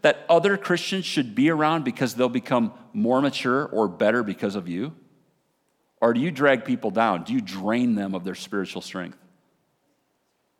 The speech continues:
Do you have good fruit? I mean, I think that's an honest question to look in the mirror and ask yourself.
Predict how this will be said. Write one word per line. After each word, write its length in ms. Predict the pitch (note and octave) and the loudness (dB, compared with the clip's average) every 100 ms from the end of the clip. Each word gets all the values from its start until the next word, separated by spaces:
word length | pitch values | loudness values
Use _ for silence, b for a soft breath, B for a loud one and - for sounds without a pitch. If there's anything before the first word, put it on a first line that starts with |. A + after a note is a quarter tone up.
| _ _ _ _ _ _ _ _ _ _ _ _ _ _ _ _ | _ _ _ _ _ _ _ _ _ _ _ _ _ _ _ _
Do 100 | A#2 | -2
you 80 | C#3+ | 0
have 120 | A#2+ | 0
good 140 | C3 | -4
fruit? 300 | - C#3 F3+ - _ _ _ _ _ _ _ _ _ _ _ _ _ | -4 -6 -6 -8 _ _ _ _ _ _ _ _ _ _ _ _ _
I 40 | - | -4
mean, 80 | - | 0
I 80 | G3+ | 0
think 180 | A#3 | 0
that's 200 | G#3 F#3 | 0 -2
an 160 | D#3 - - _ _ | -2 -4 -12 _ _
honest 360 | C3 E3+ E3 - | 0 2 0 -2
question 380 | E3 E3 - B2 | 0 0 0 -2
to 40 | |
look 220 | B2 D3 | 0 0
in 80 | C#3 | 0
the 60 | B2+ | 0
mirror 120 | C#3 | 0
and 100 | A2 | 0
ask 220 | A#2+ - | -2 -6
yourself. 340 | F2+ - D#2 | -12 -10 -12